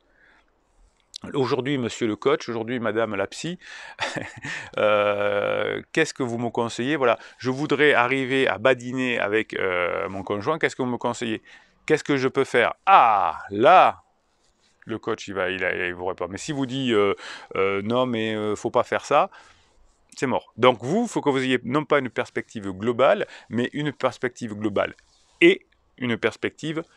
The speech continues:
précise. Qu'est-ce que je dois faire à court terme ? Qu'est-ce que je dois faire à moyen,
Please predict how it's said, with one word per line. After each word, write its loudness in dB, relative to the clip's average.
précise. 2
Qu'est-ce 4
que -2
je -2
dois 0
faire -2
à 0
court -6
terme ? 2
Qu'est-ce -2
que -2
je -6
dois -4
faire -4
à -4
moyen, -4